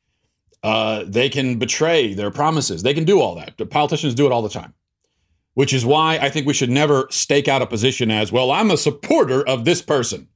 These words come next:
I support them in this situation right now, given what they're doing, but that could change tomorrow, in which case I'm gonna kick them to the curb." Because I have no emotional attachment. I have no affection.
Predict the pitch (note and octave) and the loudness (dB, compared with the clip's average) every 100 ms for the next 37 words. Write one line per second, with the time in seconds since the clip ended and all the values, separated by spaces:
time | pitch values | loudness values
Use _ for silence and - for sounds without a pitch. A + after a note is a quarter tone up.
0 | _ _ _ _ _ _ _ _ _ - | _ _ _ _ _ _ _ _ _ 0
1 | A3 G#3+ - F3 E3+ C3 C#3+ C3 C3+ - | 0 0 0 2 0 2 2 2 -2 -4
2 | _ _ _ _ - C#3+ C3 A#2+ E3+ - | _ _ _ _ -2 2 2 2 2 2
3 | - D3 B2+ A2+ G3+ C4 C#3 A2 A2+ B2+ | 0 0 0 2 4 2 0 0 0 0
4 | F#3 C#3 A3 B2 C3+ A3 _ _ _ _ | 0 0 0 0 0 -2 _ _ _ _
5 | _ _ _ _ _ _ _ _ _ _ | _ _ _ _ _ _ _ _ _ _
6 | - G#2+ C#3+ D3+ D3+ C3 C3+ C3 B2+ A2+ | -8 0 2 4 4 2 0 0 0 -4
7 | F2+ C3 A#3 - D#3 F3+ - B2 A2 D#3 | -4 2 2 2 0 -4 -4 -2 0 -2
8 | D#3 B2 C3+ B2 - G#2+ C3+ G#3 C3 A2+ | -2 -2 2 0 0 0 2 2 2 2
9 | C3 C3+ C#3 - C3+ E3 - C3+ A#2+ A2+ | 0 0 -2 0 -2 -2 -2 -2 0 -2
10 | G2+ A#3 G#3 - _ _ _ _ _ _ | -2 -2 -4 -8 _ _ _ _ _ _
11 | _ _ _ _ _ _ _ _ - C3+ | _ _ _ _ _ _ _ _ -2 0
12 | B2+ D#3 D#3+ C#3 D#3+ B2+ A#2 D3+ B2+ G#2 | 2 2 2 2 4 4 2 -2 -2 -4
13 | F2 F#2+ D2+ - A#2 A#2+ B2+ C3 A2+ F#2 | -4 -6 -6 -4 -2 2 2 2 0 -2
14 | B2 - - - A2+ | -6 -6 -6 -6 -8